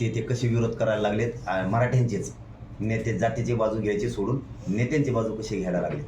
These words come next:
त्यामुळं आम्ही थोडे शांत आहेत, आम्ही बघतोय, अ, परंतु ते, अ, मी याच्यावरती तर सविस्तर नंतर बोलत त्या विषयावरती आणि माझा समाजही, अ, बोलेल त्या विषयावर.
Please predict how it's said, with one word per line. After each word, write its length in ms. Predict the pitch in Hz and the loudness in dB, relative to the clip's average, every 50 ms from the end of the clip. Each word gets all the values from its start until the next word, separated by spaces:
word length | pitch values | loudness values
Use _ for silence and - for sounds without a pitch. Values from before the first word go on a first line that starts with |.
| - - - - - - - - - - | -8 -10 -10 -10 -12 -14 -16 -18 -8 -4
त्यामुळं 260 | - 110 120 123 113 | -2 0 2 2 4
आम्ही 220 | 110 123 131 143 139 | 4 4 2 2 2
थोडे 340 | 127 135 160 165 - - - - | 2 2 2 2 0 0 -4 -8
शांत 360 | - - - 135 135 139 139 143 | -8 -2 2 2 2 2 2 2
आहेत, 160 | 143 110 - 92 - - | 0 0 0 -2 -4 -4
आम्ही 160 | 107 110 110 101 | -2 -2 -2 -2
बघतोय, 400 | 98 113 117 - - 101 90 87 - - - - - - - - - | 0 0 -2 -2 -2 -4 -4 -4 -6 -8 -14 -16 -16 -16 -16 -12 -8
अ, 180 | 87 90 90 92 | -4 -4 -4 -2
परंतु 520 | - 110 117 123 123 120 123 131 131 131 - - - - - - - | -2 -2 0 0 0 0 0 0 0 0 -2 -6 -12 -16 -16 -6 -4
ते, 240 | 135 127 - - | -2 -2 0 0
अ, 120 | 95 95 92 - - - - - | 0 -2 -2 -4 -8 -12 -14 -10
मी 140 | 101 104 | -8 -6
याच्यावरती 420 | 107 110 107 120 117 117 117 - 131 | -4 -2 0 0 0 0 0 -2 -4
तर 140 | 127 147 147 | -4 -4 -2
सविस्तर 420 | - 135 123 127 127 - 147 139 | -2 0 0 -2 0 0 0 2
नंतर 360 | 135 151 156 147 151 147 131 120 | 2 2 2 2 2 2 2 2
बोलत 260 | 101 98 90 87 87 - - | 2 0 -2 -2 -4 -4 -2
त्या 80 | 95 | -2
विषयावरती 640 | 95 95 95 - 98 92 90 87 85 - - - - - - - - - | -2 -2 -2 0 0 0 2 0 0 -2 -6 -10 -12 -14 -18 -16 -8 -4
आणि 140 | 117 135 | -2 0
माझा 220 | 139 143 139 143 151 | 2 2 2 2 2
समाजही, 580 | 147 147 139 139 135 123 120 110 104 101 101 | 2 2 4 4 4 4 2 2 0 0 -2
अ, 140 | - 104 98 | 0 0 0
बोलेल 440 | 95 92 95 101 98 95 90 87 - | 2 2 2 2 2 2 0 0 -2
त्या 80 | 92 85 | -2 -2
विषयावर. 320 | 82 82 - - 76 - | -2 -4 -6 -8 -8 -10